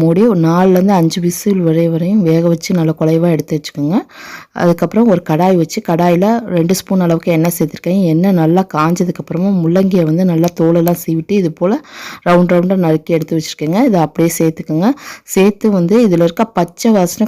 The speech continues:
கொஞ்சம் கூட இருக்கக்கூடாதுங்க. அந்த அளவுக்கு நல்லா கொஞ்சம், கொஞ்சம் லைட்டா கலர் மாதிரி வரணும். அந்த அளவுக்கு நல்லா வதக்கி இதை தனியா அப்படியே எடுத்து வச்சுக்கோங்க. இது போல முள்ளங்கி சாம்பார் செய்யும்போது உங்களுக்கு வந்து அந்த முள்ளங்கியில இருக்க ஸ்மெல்லு தெரியாதுங்க. அதே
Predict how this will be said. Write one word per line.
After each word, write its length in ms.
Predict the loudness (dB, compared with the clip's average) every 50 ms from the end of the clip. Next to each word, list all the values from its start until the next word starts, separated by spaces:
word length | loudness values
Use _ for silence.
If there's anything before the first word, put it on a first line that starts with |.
| -2 0
கொஞ்சம் 380 | 0 0 0 2 2 2 2 2 2
கூட 80 | 2 2 2
இருக்கக்கூடாதுங்க. 560 | 0 -4 -6 -4 -2 -2 -2 -2 -2 -2 -2 -2 0
அந்த 240 | 0 0 0 2 2 2
அளவுக்கு 260 | 0 0 -2 -2 -2 0
நல்லா 300 | 0 2 2 2 2 2 2 0
கொஞ்சம், 300 | -2 -4 -4 -6 -12 -12 _
கொஞ்சம் 420 | -6 -4 -2 -2 -4 -4 -6 -10 -16 -16 -20 -20 -20 -12 -2 0
லைட்டா 480 | 2 2 2 0 -4 _ -2 -2 -2 0 2
கலர் 240 | 2 2 2 2 2 2
மாதிரி 200 | 2 2 2 2 2 2
வரணும். 360 | 0 0 0 -2 -2 -2 0 0 0 0
அந்த 140 | -2 0 0 0
அளவுக்கு 260 | 0 0 -2 -2 -4 -2
நல்லா 260 | -2 0 2 2 2 2 0 0
வதக்கி 380 | 0 0 -2 -4 -4 -2 -2 0 0
இதை 100 | 0 0 -2 -2
தனியா 240 | -2 -2 0 0 0 -2 -2
அப்படியே 220 | -2 -2 -2 0 0 -2
எடுத்து 200 | -6 -8 -8 -8
வச்சுக்கோங்க. 380 | -8 -8 -10 -6 -4 0 0 2 2 2
இது 120 | 0 -2 0 2
போல 200 | 2 2 2 2 2 2
முள்ளங்கி 260 | 2 2 0 0 -2
சாம்பார் 300 | -2 -2 0 -2 -2 -2
செய்யும்போது 400 | -4 -2 -2 -2 -2 -2 0 0 2 2
உங்களுக்கு 340 | 2 2 0 -2 -2 -4 -4
வந்து 160 | -2 -4 -6 -8 -12 -18 -16 -16 -14 -6
அந்த 140 | -2 0 2 4 4
முள்ளங்கியில 440 | 4 4 6 6 6 4 4 2 0
இருக்க 200 | 0 -2 -8 -8
ஸ்மெல்லு 300 | -6 -6 -4 -2 -2 -2 -2
தெரியாதுங்க. 540 | -2 -2 -2 0 -2 -2 -2 -2 -2 -2 -2 -2 -4 _ _ -20 -20 -20 -20 -20 -20 -16 -6 -2 0
அதே 160 | 2 4